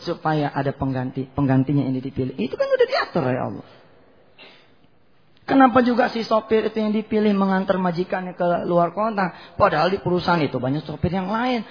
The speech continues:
Memang ketemunya dia. Begitu pagi-pagi ceritanya nih.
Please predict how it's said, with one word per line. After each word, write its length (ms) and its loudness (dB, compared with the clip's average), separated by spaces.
Memang 320 -2
ketemunya 480 -2
dia. 560 -2
Begitu 320 0
pagi-pagi 720 -2
ceritanya 480 -6
nih. 120 -10